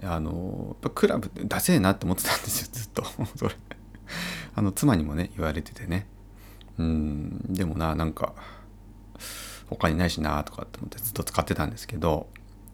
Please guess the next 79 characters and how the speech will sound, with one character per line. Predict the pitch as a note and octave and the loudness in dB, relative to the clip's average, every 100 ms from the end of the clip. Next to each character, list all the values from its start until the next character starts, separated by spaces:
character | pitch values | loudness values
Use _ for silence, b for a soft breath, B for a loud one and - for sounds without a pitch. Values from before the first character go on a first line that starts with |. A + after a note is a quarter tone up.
| - - | -18 -8
え | D#2+ D2+ D2 D2 D#2 F2 | -4 -2 -2 -4 -4 -4
ー、 | |
最 | - | -4
近 | F2+ F#2 | 0 0
ね、 | - | 4
エ | G#2+ | 4
ン | |
ジ | F#2+ | 4
ョ | F#2+ F#2 | 2 2
イ | |
ラ | F#2+ | 2
イ | E2+ | 2
フ | D#2+ | 0
を | |
送 | D2+ - | -6 -6
っ | |
て | - | -4
お | |
り | D#2 | 0
ま | D#2+ | 0
す | - | -2
っ | |
て | D2 | -8
言 | - | -12
っ | - | -14
て、 | - | -10
言 | - | -6
っ | - | -4
て | - | -4
た | D#2 | -4
の | D#2 | 0
で、 | F2 F2 - B B B B | 4 4 2 B B B B
あ、 | C3+ | 0
じ | |
ゃ | D#2 | 2
あ | |
新 | F#2 A#2+ | 4 2
潟 | A#2 - | 0 0
エ | G#2+ | 4
ン | A#2+ | 4
ジ | B2+ | 2
ョ | |
イ | |
ラ | A2+ B2 | 2 2
イ | |
フ | A2 | 2
に | F2 | 0
し | - | 0
よ | D#2+ C#2+ | -2 -2
う | - | -4
と | |
思 | E2 | -6
っ | - | -8
て、 | - F2 - - - - | -2 0 0 -4 -16 -10
え | G2+ D2+ - - | -6 -6 -6 -4
ー、 | |
な | - | -2
ん | - | 2
か | |
そ | C#3+ | 4
の | D#3 | 6
方 | |
が | G#2 | 4
ね、 | - C#2+ - B B | 2 -4 -6 B B
え | - | 0
ー、 | - - | 0 -2
結 | - | -4
構 | - - - | -4 -10 -8
す | - - | -2 4
ん | G#2+ | 4
な | G#2 | 4
り | - | 2
く | - | -4
る | - | -4
な | - - | -6 -6
と | D#2 | -4
思 | D2+ | -2
う | D2 | -4
し、 | - | -6